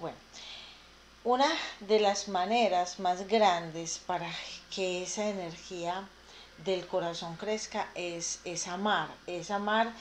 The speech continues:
ese ejercicio de estar enamorado, ese ejercicio de amar es fundamental para que crezca esa emoción, porque con eso vibramos y logramos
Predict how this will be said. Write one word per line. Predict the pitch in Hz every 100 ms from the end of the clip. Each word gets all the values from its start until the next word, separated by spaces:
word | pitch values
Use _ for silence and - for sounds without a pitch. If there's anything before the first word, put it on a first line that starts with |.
| - - -
ese | 208 196 233
ejercicio | 214 190 185 165 - 285 294 277 - 202 175
de |
estar | 170 - 165 160
enamorado, | 185 190 170 160 156 147 135 123 - -
ese | 170 208 202
ejercicio | 185 160 - 220 220 214 180 170
de |
amar | 156 156 180 190 190 - - - - - - -
es | 214 208 -
fundamental | - 254 262 262 240 208 185 180 175 175 233 233 247 233 - -
para | 196 180 -
que | 170
crezca | - 170 165 - - 208
esa | 208 214
emoción, | 175 151 175 156 -
porque | - 180
con | - 175
eso | 170 208 214
vibramos | 220 160 185 175 170 165 208 240 - - - -
y | 214
logramos | 196 185 185 180 175 196 214 -